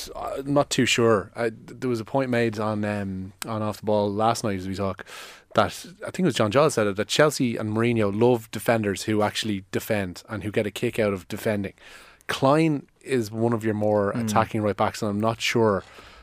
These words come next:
Speaker 1: that in a Chelsea back four he would work as well as he has done at Southampton. I don't think he'd
Speaker 2: Mm.
Speaker 1: have the licence to do what he has done at Southampton, particularly in the last eighteen months.
Speaker 2: Can they, uh, Dave, like, sustain? We didn't. We, we,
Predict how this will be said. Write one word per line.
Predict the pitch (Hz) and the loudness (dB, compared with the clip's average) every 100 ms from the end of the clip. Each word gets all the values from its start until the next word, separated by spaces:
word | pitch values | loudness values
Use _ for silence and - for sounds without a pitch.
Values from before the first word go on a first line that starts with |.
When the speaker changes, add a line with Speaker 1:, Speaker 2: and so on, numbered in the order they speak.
| - | -4
Speaker 1:
that | 107 104 | 0 0
in | 104 | 0
a | |
Chelsea | - 113 - | 0 0 0
back | 101 95 | -2 -2
four | - 104 92 | -2 -2 -2
he | 101 | -4
would | 98 | -4
work | 98 98 - | -4 -4 -4
as | 101 | -4
well | 101 101 | -2 -2
as | 95 | -4
he | 90 | -4
has | 98 98 | -4 -4
done | 98 | -8
at | 92 | -8
Southampton. | - 92 95 92 87 - | -8 -6 -6 -10 -14 -10
I | |
don't | 101 107 | -6 -6
think | 107 | -4
he'd | 104 | -4
Speaker 2:
Mm. | |
Speaker 1:
have | 101 | -4
the | 104 | -2
licence | 104 110 - 98 - | 0 0 -4 -8 -10
to | - | -8
do | 101 101 92 - - - - | 0 0 0 -6 -20 -20 -14
what | - 101 | -6 -4
he | |
has | 87 95 | -2 -4
done | 95 95 | -4 -6
at | 92 | -6
Southampton, | 101 98 95 98 | -6 -4 -6 -8
particularly | - 117 104 98 | -6 -6 -4 -6
in | |
the | 98 | -4
last | 95 104 | -4 -4
eighteen | 98 98 | -4 -6
months. | 98 92 - - - | -6 -8 -12 -20 -6
Speaker 2:
Can | 131 135 | 4 6
they, | 135 135 135 131 131 - _ _ _ _ - | 10 10 10 8 6 0 _ _ _ _ -2
uh, | 131 | 0
Dave, | 123 127 127 113 - - - - _ - _ _ _ _ _ _ _ | 6 6 6 2 -12 -14 -18 -18 _ -20 _ _ _ _ _ _ _
like, | - 127 | 0 2
sustain? | - 113 139 135 127 | 2 8 10 10 6
We | |
didn't. | 123 147 127 - | 2 2 0 -2
We, | 127 120 | -2 -2
we, | 117 117 | -4 -6